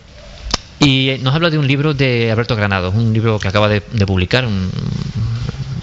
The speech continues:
vamos, reciente, está casi salidito del horno, se llama Los Vigilantes de los Días.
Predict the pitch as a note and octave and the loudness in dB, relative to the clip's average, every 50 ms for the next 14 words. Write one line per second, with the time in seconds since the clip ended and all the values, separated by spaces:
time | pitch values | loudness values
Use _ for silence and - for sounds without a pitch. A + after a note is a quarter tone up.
0 | - - - B2 A2 F#2 F2 F#2+ E2+ - - A2+ A2+ G#2+ G2+ - G2 F#2+ F#2+ G2 | -4 -2 0 2 2 2 2 0 0 2 2 0 0 0 -2 -2 -2 -2 0 0
1 | G2 G2 G2 G2 F#2 F2 - G#2+ - F#2+ F#2+ E2+ G2 F#2 F#2 F#2+ G2 - G2 F#2+ | 0 0 0 0 -2 0 0 0 0 0 0 0 2 2 2 2 2 2 2 2
2 | F#2+ G2+ G#2 A#2 B2 A#2+ A#2 G#2 G#2 G#2+ G#2 F#2 G#2+ G2 G2+ A2+ G#2+ A#2+ G#2+ G2 | 4 2 2 0 -2 0 0 0 0 0 0 2 0 2 2 2 2 2 2 2
3 | F#2+ F2 F2+ F#2+ E2+ D#2+ F#2 - - - - | 0 0 0 0 0 0 -2 -4 -6 -6 -8